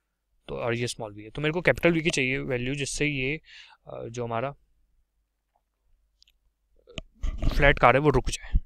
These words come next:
ठीक है। तो इसके लिए क्या करेंगे, हॉरिजॉन्टल डायरेक्शन में मैं लगाऊंगा conservation of linear momentum, क्योंकि कोई एक्सटर्नल फोर्स तो लग नहीं रहा,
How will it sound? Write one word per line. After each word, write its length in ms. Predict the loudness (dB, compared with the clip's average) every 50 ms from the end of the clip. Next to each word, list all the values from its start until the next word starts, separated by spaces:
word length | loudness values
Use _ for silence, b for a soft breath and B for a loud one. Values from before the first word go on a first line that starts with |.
| -2 -10 -6
ठीक 120 | -2 -2
है। 60 | 0 0 B B B B B B 0
तो 60 | 0
इसके 180 | 2 4 4
लिए 100 | 6 8
क्या 100 | 8 8
करेंगे, 240 | 8 6 4 2 0
हॉरिजॉन्टल 420 | 0 0 0 0 0 0 0 0 2
डायरेक्शन 380 | 2 2 2 2 0 -2 -4
में 80 | -4 -4
मैं 140 | -2 0 0
लगाऊंगा 360 | 0 0 -2 -4 -4 -6 -8 -6 -6
conservation 460 | -6 -4 -4 -6 -6 -6 -6 -8 -8 -10
of 120 | -10 -8
linear 240 | -8 -8 -8 -8 -10
momentum, 340 | -10 -10 -12 -12 -12 -10 -10
क्योंकि 200 | -10 -10 -10 -10
कोई 220 | -8 -8 -6 -6
एक्सटर्नल 380 | -6 -6 -6 -8 -8 -8 -8 -8
फोर्स 260 | -6 -6 -8 -8 -8
तो 60 | -8 -10
लग 120 | -10 -8
नहीं 120 | -8 -10
रहा, 160 | -10 -10 -12